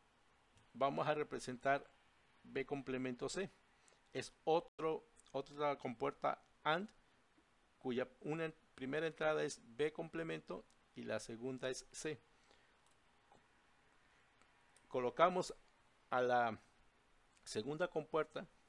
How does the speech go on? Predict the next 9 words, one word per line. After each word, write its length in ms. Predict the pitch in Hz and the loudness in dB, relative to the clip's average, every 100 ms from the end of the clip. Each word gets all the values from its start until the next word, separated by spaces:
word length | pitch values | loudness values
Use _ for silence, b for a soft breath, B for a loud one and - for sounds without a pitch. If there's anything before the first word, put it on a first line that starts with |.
| - | -8
para 140 | 113 | -6
representar 500 | 113 110 120 123 143 | -6 -8 -8 -2 -2
el 60 | 147 | -2
segundo 300 | 139 151 156 | -4 -4 -4
minitérmino 640 | 147 143 - 147 156 165 - | -4 -6 -4 -4 -4 -8 -8
y 100 | 127 | -6
luego 340 | 123 143 156 - _ _ | -4 -2 -2 -6 _ _
B 200 | 131 135 | -4 -4
complemento. 760 | - - 147 165 190 202 - | -4 -10 -8 -4 -2 -2 -6